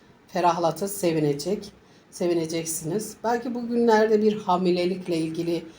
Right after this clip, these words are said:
bir, e, hamile kalmak istiyorsanız, çocukla ilgili, e, düşünceleriniz falan varsa,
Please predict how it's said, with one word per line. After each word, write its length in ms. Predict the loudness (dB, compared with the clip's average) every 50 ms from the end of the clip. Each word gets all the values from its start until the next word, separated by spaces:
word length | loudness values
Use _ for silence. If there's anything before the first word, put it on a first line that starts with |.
| -20 -20 -20 -20 -12 -6
bir, 320 | -4 -2 -2 -2 -4 -6 -8
e, 760 | -8 -6 -6 -4 -4 -4 -4 -4 -4 -4 -4 -4 -4 -6 -4
hamile 420 | 0 2 2 4 2 0 0 -2
kalmak 400 | 0 0 0 2 2 -2 -2 -4
istiyorsanız, 680 | -6 -12 -10 -10 -10 -10 -6 -6 -4 -4 -4 -6 -8
çocukla 500 | -12 -14 -14 -12 -12 -12 -4 -2 0 0
ilgili, 420 | 0 -2 -4 -8 -6 -6 -6 -6 -8 -10 -16 -20 -20 -20 -20 -20 -20 -20 -18 -10 -6
e, 240 | -4 -4 -4 -4
düşünceleriniz 960 | -8 -10 -6 -4 -2 -2 0 0 0 0 0 0 0 0 0 -2 -2 -4 -6 -6
falan 320 | -4 -2 -2 -2 -2 0
varsa, 600 | 0 0 0 0 -4 -4 -2 -2 -2 -2 -4 -8